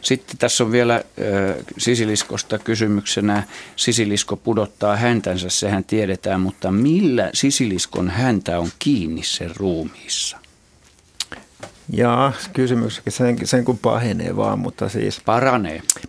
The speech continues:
Speaker 1: Paranee.
Speaker 2: paranee. Joo, se sisilisko voi tosiaan pudottaa sen häntänsä ja vieläpä useammasta eri kohtaa.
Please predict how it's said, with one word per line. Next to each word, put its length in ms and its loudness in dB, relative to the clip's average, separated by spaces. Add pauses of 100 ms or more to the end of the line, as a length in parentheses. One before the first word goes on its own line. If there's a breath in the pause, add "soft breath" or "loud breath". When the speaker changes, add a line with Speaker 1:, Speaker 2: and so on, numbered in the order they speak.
Speaker 1:
Paranee. 440 2
Speaker 2:
paranee. 320 4
Joo, 160 4
se 100 -4
sisilisko 500 -2
voi 120 4
tosiaan 300 0
pudottaa 400 2
sen 140 -2
häntänsä 420 0
ja 180 2 (260)
vieläpä 360 4
useammasta 600 0
eri 180 0
kohtaa. 680 -4